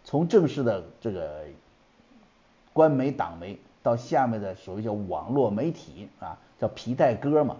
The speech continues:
是吧？啊，说得很，吹得很大，这一下子把他给救了。因为二零一九年恒大差点就爆发了股债双杀危机啊，所以即便是许家印投奔了这个操作性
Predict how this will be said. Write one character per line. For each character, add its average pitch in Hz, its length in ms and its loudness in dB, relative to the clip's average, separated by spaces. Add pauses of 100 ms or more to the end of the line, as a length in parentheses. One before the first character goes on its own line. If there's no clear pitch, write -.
是 127 60 -2
吧？ 92 220 -2 (260)
啊， - 260 -14
说 147 240 4
得 135 80 4
很， 90 160 -6 (140)
吹 - 180 0
得 135 80 0
很 73 160 -10
大， 117 200 -10 (400)
这 240 100 0
一 226 80 2
下 160 160 6
子 135 80 4
把 82 140 0
他 117 100 -4
给 110 80 -2
救 110 300 0
了。 65 100 -8 (300)
因 214 120 4
为 247 60 8
二 220 160 10
零 190 220 8
一 220 160 6
九 113 180 0
年 107 160 -2
恒 131 280 -2
大 120 160 6
差 - 200 6
点 117 140 2
就 117 100 0
爆 120 220 10
发 110 160 4
了 113 100 2
股 101 480 -2
债 131 280 4 (120)
双 139 380 4
杀 117 300 -2
危 107 160 -2
机 92 220 -12 (460)
啊， 52 240 -10 (800)
所 135 100 0
以 139 100 2
即 156 220 0
便 156 220 2
是 120 120 2
许 98 220 -6
家 131 160 2
印 123 240 2
投 131 240 0
奔 104 640 4 (420)
了 104 220 -6
这 120 140 -4
个 98 260 -4
操 156 240 4
作 147 160 6
性 110 500 -2